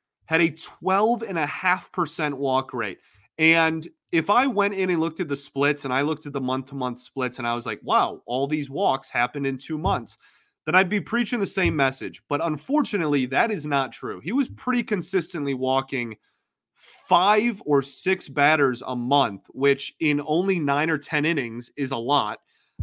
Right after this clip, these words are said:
uh, the entire season. Five walks in April, five walks in June, six in July and August, four in September, even with the sub two E R A. So that is something that needs to get nipped in the bud, obviously. And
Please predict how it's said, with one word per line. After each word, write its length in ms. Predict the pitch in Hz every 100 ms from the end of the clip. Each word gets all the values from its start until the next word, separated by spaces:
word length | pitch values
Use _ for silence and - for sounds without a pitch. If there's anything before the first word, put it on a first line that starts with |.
| 107
uh, 280 | 135 139 139 -
the 200 | 135 175
entire 360 | 233 196 196 165
season. 440 | 151 170 120 73 _ _
Five 300 | 160 185 180
walks 360 | 190 180 -
in 100 | 156
April, 520 | 147 143 143 131 131 -
five 380 | - 147 165 156
walks 360 | 147 147 -
in 160 | 143 131
June, 400 | 127 127 123 120
six 460 | - - 196 190 175
in 140 | 156
July 360 | 147 139 135 139
and 140 | 127
August, 460 | 123 127 127 - -
four 420 | - - 165 196
in 100 | 175
September, 600 | - 170 185 170 156 139
even 200 | 131 131
with 120 | 127 123
the 60 |
sub 320 | - 131 123
two 240 | - 127 120
E 80 | 113
R 200 | 107 104
A. 180 | 92 - _ _ _
So 360 | - 190 175 - - - - - -
that 280 | 151 202 254
is 180 | 233
something 340 | 214 208 190 196
that 140 | 165
needs 260 | 156 156 -
to 80 | 147
get 300 | 139 139 - -
nipped 280 | 143 135 139
in 60 |
the 60 | 123
bud, 240 | 123 123 -
obviously. 600 | 127 127 123 120 147 160 _ _ _ _ _ 180
And 300 | 175 170